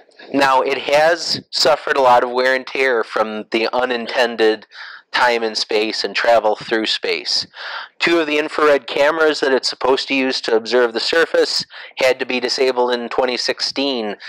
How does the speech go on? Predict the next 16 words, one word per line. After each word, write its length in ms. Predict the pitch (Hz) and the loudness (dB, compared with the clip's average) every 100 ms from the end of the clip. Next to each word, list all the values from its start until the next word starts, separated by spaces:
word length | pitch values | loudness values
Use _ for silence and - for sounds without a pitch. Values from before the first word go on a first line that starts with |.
| - | -10
six 480 | - - - 120 - | -6 -4 -4 -4 -2
years 320 | 120 123 113 | 0 0 0
after 300 | 113 113 113 | 2 2 0
they 140 | 107 107 | 0 0
were 100 | 107 | 0
supposed 440 | 104 - 123 - | -2 -2 -2 0
to 80 | 104 | -2
start 340 | - 104 101 - - | 0 0 0 -4 -8
being 260 | 104 98 101 | -6 -6 -4
used, 480 | 123 110 98 - - - - - | -2 -2 -4 -8 -8 -12 -12 -10
because 400 | - 113 127 110 | -6 -4 -2 -2
they 140 | 104 104 | 0 -2
kept 280 | - 113 - | 0 -2 0
draining 380 | 113 117 113 | 0 0 -2
the 80 | 107 | -4
battery. 560 | 98 104 107 95 87 | 0 0 0 -4 -8